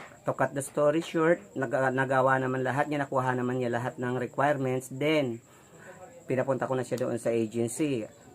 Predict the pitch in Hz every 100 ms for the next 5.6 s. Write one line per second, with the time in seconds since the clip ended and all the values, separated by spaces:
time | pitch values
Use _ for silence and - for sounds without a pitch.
0 | - - - 135 131 131 135 143 143 139
1 | 139 147 135 123 120 120 123 117 127 -
2 | 131 127 160 165 156 135 117 117 117 120
3 | 117 120 - 123 131 127 131 127 127 131
4 | 127 123 127 117 123 - 107 117 117 117
5 | - 120 131 127 120 123